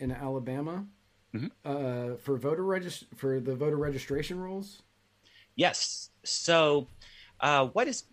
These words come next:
Speaker 2: what goes on here in the state is, um, it is the position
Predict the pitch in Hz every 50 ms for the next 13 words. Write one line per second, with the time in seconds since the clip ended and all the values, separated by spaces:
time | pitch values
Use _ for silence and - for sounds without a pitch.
0 | _ - 123 170 190 - 180 175 175 165 156 147 143 139 131 131 131 127 131 127
1 | 123 120 113 110 - - - 117 110 107 101 - - _ - 117 113 110 107 107
2 | - - - - 113 107 104 104 - 127 147 160 143 - - 131 - - 120 101
3 | 95 120 135 135 - - 98 90 90 90 90